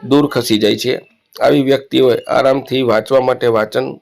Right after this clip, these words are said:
સામગ્રી, પુસ્તકોને આંખથી પચીસ સેમીથી વધારે દૂર રાખવા પડે છે, કારણ કે નજીકની વસ્તુમાંથી પ્રકાશના કિરણો રેટિનાની પાછળ કેન્દ્રિત થાય છે. આ રીતની એની આકૃતિ આવશે.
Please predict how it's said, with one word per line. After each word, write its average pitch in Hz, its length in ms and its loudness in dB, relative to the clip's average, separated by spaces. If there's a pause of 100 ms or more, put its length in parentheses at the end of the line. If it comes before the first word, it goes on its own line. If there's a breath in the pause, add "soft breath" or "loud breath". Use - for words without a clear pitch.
(140)
સામગ્રી, 131 480 -2
પુસ્તકોને 123 840 -4
આંખથી 123 460 -4
પચીસ 127 320 -6
સેમીથી 131 880 -6
વધારે 117 320 2
દૂર 120 240 0
રાખવા 101 360 -4
પડે 107 180 -4
છે, - 140 -6 (680 loud breath)
કારણ 123 240 -2
કે 131 80 2
નજીકની 127 880 -2
વસ્તુમાંથી 131 600 -2
પ્રકાશના 123 480 -2
કિરણો 127 220 2
રેટિનાની 117 560 -2
પાછળ 113 300 -2
કેન્દ્રિત 101 400 -8
થાય 120 260 -4 (320)
છે. 95 160 -6 (1400 loud breath)
આ 131 140 2
રીતની 135 280 -4
એની 131 140 2
આકૃતિ 143 340 -4
આવશે. 139 280 0